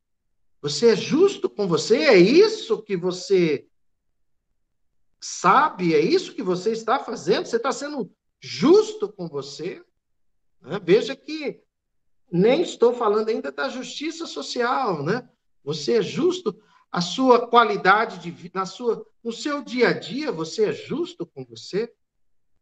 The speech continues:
Na sua alimentação, você é justo com você? Na questão financeira, você é justo com você?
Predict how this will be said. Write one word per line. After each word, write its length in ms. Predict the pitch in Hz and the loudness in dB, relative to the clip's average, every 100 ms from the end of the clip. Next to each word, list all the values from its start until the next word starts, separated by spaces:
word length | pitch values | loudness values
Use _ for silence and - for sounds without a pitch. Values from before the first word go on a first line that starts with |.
| _ _ _ _ _ | _ _ _ _ _
Na 140 | - 240 | 0 0
sua 340 | 240 311 302 | 0 -2 0
alimentação, 1500 | 285 269 240 233 240 233 170 - - 196 233 269 269 127 - _ _ _ 147 | 0 -2 -2 -2 -2 -4 -6 -6 -2 4 4 2 -4 -10 -14 _ _ _ -12
você 320 | 156 196 175 | -6 0 0
é 40 | |
justo 680 | 127 - 139 302 381 - 139 | 0 -6 -4 -2 -2 -4 -14
com 160 | - 139 | -14 -20
você? 480 | 113 - - 165 - _ _ _ _ _ _ _ _ - | _ -20 -18 -18 -20 _ _ _ _ _ _ _ _ -6
Na 120 | 240 | -2
questão 400 | 262 196 254 269 | 0 0 0 -2
financeira, 920 | 277 247 175 - - 214 285 269 180 | 0 0 0 0 2 2 2 -2 -4
você 360 | 165 160 226 | -4 -4 0
é 100 | 208 | 0
justo 560 | 135 120 202 349 - - | 0 -4 -4 -4 -6 -16
com 160 | - 127 | -20 -20
você? 440 | 113 - 226 | -18 -6 -6